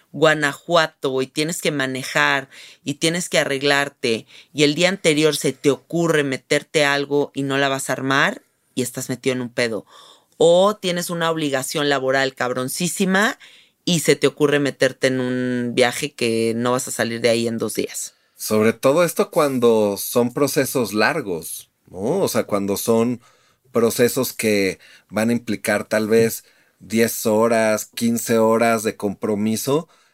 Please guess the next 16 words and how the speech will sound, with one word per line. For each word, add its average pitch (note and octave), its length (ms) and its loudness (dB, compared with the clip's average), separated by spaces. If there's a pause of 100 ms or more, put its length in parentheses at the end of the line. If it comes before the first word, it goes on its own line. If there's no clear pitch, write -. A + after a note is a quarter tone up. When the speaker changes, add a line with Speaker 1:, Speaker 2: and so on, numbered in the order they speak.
(280)
Speaker 2:
es A2+ 260 0
muy D#3+ 440 4
común B2+ 640 2 (360)
que, G2+ 140 -6
pues, - 140 -2
uno C3 460 2 (140)
lo G2 160 -14
pudiera G#2+ 300 2
hacer G#2 220 -2
en G2+ 120 -2
la F2 120 -4
fiesta A#2 680 0
o G2 100 0
lo F2+ 160 -10
pudiera G2 280 0
hacer G2+ 200 -4